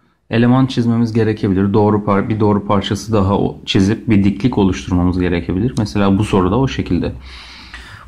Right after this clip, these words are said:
Burada x'i bulabilmemiz için bir doksan derece, yani bir dik üçgen oluşturmamız gerek.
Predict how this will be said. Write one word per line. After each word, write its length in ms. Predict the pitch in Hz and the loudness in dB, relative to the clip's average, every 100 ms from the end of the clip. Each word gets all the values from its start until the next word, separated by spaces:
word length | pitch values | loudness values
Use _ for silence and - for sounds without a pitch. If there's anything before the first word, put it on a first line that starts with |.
| - | 0
Burada 240 | 135 139 | 2 4
x'i 340 | 143 135 - 139 | 2 0 2 4
bulabilmemiz 680 | 135 135 139 139 139 147 | 6 6 4 6 4 4
için 440 | 113 - 117 143 - - - - _ _ _ _ _ _ _ _ _ _ _ _ 117 | 0 -2 -2 -2 -10 -16 -20 -20 _ _ _ _ _ _ _ _ _ _ _ _ 0
bir 480 | 110 139 147 139 | 4 4 4 2
doksan 420 | 113 104 131 127 123 | -2 0 2 4 4
derece, 320 | 104 95 101 | 4 2 0
yani 580 | 113 104 104 104 98 - | -2 -2 0 2 0 0
bir 280 | 113 113 104 | 0 2 2
dik 160 | 123 | 0
üçgen 220 | - - 95 | -2 0 2
oluşturmamız 680 | 92 87 - 92 90 90 87 | 2 0 -2 -2 0 -2 -2
gerek. 360 | 92 135 - | 0 -2 -6